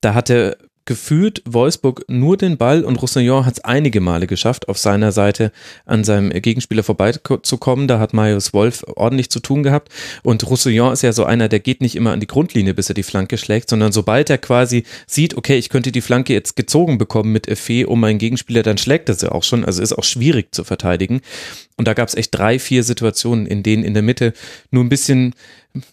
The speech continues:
ein paar Zentimeter gefehlt haben, dass mal ein Weghorst da zum Beispiel reingrätscht. Das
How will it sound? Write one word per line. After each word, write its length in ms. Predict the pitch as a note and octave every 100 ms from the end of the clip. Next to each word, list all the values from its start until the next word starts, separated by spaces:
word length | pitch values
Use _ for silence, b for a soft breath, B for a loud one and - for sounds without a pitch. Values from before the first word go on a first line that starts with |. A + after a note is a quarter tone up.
| _
ein 80 | A2
paar 220 | A#2+ B2+
Zentimeter 520 | - C#3 C#3+ B2 A2+
gefehlt 320 | G2+ G#2 A2+ G#2+
haben, 140 | G2+
dass 140 | G2+
mal 120 | A#2 G2+
ein 120 | G2
Weghorst 420 | A#2+ A#2+ A2 -
da 100 | G2
zum 120 | -
Beispiel 280 | G2 F#2+ G#2+
reingrätscht. 600 | F2 F#2+ A2+ E2 F2+ -
Das 300 | - - -